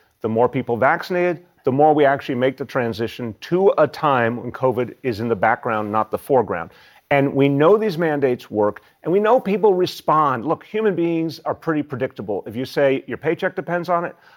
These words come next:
or your ability to enjoy life and go do the things you wanna do, people will make the practical, practical decision overwhelmingly, and they'll go get vaccinated.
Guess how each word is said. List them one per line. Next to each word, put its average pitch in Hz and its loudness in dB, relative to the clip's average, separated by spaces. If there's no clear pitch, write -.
or 127 2
your 123 2
ability 151 2
to 135 -2
enjoy 131 4
life 185 0
and 120 -2
go 135 4
do 139 -2
the 123 0
things 135 -4
you 135 -6
wanna 127 -2
do, 220 -4
people 233 2
will 226 6
make 123 0
the 170 0
practical, 156 -2
practical 170 -2
decision 220 -4
overwhelmingly, 214 0
and 196 -6
they'll 208 -4
go 208 -2
get 196 -4
vaccinated. 180 -8